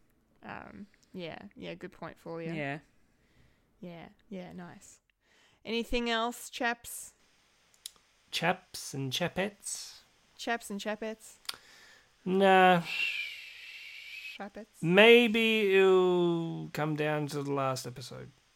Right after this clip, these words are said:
Speaker 3: and we can watch this as a whole, and maybe.
Speaker 1: Yeah, yeah. I am, I am hoping they are gonna do this, like,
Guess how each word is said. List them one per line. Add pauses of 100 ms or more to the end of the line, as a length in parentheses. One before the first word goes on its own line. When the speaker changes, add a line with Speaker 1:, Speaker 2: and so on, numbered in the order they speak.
(220)
Speaker 3:
and
we
can
watch
this
as
a
whole, (160)
and (2000)
maybe.
Speaker 1:
Yeah, (360)
yeah. (220)
I
am, (1200)
I
am
hoping
they
are
gonna
do
this,
like,